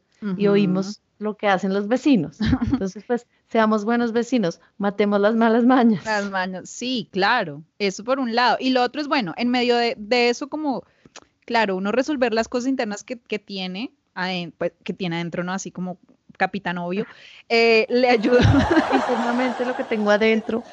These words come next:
Speaker 2: Lo que tengo adentro en mi interior internamente viene siendo algo interno. Sí.
Speaker 1: <laughs> Está
Speaker 2: Bueno,
Speaker 1: muy
Speaker 2: como
Speaker 1: profundo,
Speaker 2: que
Speaker 1: muy interno.
Speaker 2: <laughs> en la profundidad de lo interno. No, bueno, lo que, resolver lo prim-, lo que uno lleva adentro, digamos,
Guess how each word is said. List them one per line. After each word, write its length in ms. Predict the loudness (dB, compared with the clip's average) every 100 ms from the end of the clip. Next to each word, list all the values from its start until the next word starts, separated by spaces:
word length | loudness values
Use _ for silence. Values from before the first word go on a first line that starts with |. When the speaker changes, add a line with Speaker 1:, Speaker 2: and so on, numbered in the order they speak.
| -20 -20 -6
Speaker 2:
Lo 120 | -6
que 100 | -4
tengo 280 | -4 -2 0
adentro 380 | 0 2 0 -2
en 60 |
mi 60 | -4
interior 400 | -6 0 2 2
internamente 880 | 0 -4 -2 0 0 0 -2 -6 -6
viene 260 | -6 -6 -6
siendo 340 | -6 -2 2
algo 340 | 2 4 2 2
interno. 600 | 2 2 2 2 -2 -6 -12 -16 _ _
Sí. 200 | -4 0
Speaker 1:
<laughs> 440 | 2 0 0 -2
Está 140 | -2 -4
Speaker 2:
Bueno, 160 | -2 0
Speaker 1:
muy 120 | -2
Speaker 2:
como 60 |
Speaker 1:
profundo, 400 | -4 -4 -2 -2 -4
Speaker 2:
que 100 | -6
Speaker 1:
muy 80 | -8
interno. 360 | -4 -2 -2 -6
Speaker 2:
<laughs> 1300 | -8 -8 -12 -12 -16 -10 -8 -8 -14 -20 -20 -20 -10
en 100 | -4
la 100 | -4
profundidad 800 | -2 -4 -4 -2 0 2 0 -2 -10 _ _
de 120 | 0
lo 100 | 2
interno. 500 | 2 2 0 -2 -8 -16 _ _ -20 -20 _ _ -4
No, 120 | 0
bueno, 220 | 2 2
lo 120 | -2 -6
que, 160 | -6
resolver 500 | -2 0 0 0 0
lo 100 | 0
prim-, 240 | -4 -8 -4
lo 320 | -2 2 0
que 220 | 2 0
uno 280 | 0 -2 -2
lleva 260 | 0 0 0
adentro, 360 | -4 -6 -6 -6
digamos, 480 | -6 -8 -10 -12